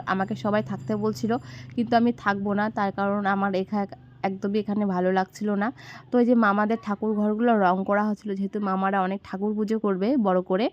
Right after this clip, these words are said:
তো অনেকজনকে ডেকে যে পুজোটা হয় সেইভাবে করবে বলে, উম, বাড়িঘরগুলো ঠিকঠাক করছিল আর ঠাকুর রং করছিল, সরি, ঠাকুর ঘর রং করছিল। তো মামাকে বলে, "আমি একটুখানি রং করে দিচ্ছি।" আর মামারা কাজে প্রচণ্ড ব্যস্ত, বাড়িতে পুজো, তার আগে অনেক কিছু গোছগাছ করে নিতে হয়।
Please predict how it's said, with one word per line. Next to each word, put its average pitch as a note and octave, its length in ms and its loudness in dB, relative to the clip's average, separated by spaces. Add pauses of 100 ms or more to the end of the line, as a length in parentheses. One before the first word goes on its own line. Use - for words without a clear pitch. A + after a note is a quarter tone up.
(360)
তো - 120 -2
অনেকজনকে G#3 760 0 (1160)
ডেকে A3 340 4
যে A#3+ 100 4
পুজোটা G#3+ 360 0
হয় A#3 140 4
সেইভাবে A3 420 0
করবে G#3+ 300 -2
বলে, G#3+ 220 0 (160)
উম, G3 200 -2
বাড়িঘরগুলো F#3+ 500 0 (300)
ঠিকঠাক G#3 340 -2
করছিল G3+ 340 -2
আর G#3 160 2
ঠাকুর G3 280 -2
রং G3 220 0
করছিল, G3 380 -2 (340)
সরি, G#3 220 2
ঠাকুর G#3 280 -2
ঘর F#3+ 280 2
রং G3+ 220 0
করছিল। G3+ 380 -2 (460)
তো G#3+ 80 -4
মামাকে G3+ 360 0
বলে, G#3 200 2
"আমি G3+ 220 2
একটুখানি G#3+ 320 -4
রং F#3+ 280 0
করে G3+ 160 0
দিচ্ছি।" G3 300 -2
আর G#3+ 100 2
মামারা G3+ 380 2
কাজে G#3 340 0
প্রচণ্ড G3 480 -4
ব্যস্ত, F#3 340 -2
বাড়িতে F#3 420 -2
পুজো, G#3 360 -4
তার G3 200 0
আগে F3+ 200 -2
অনেক F#3 240 -2
কিছু G3 240 -6
গোছগাছ F#3+ 500 -2
করে F#3+ 200 -4
নিতে G3+ 280 -2
হয়। G3+ 220 0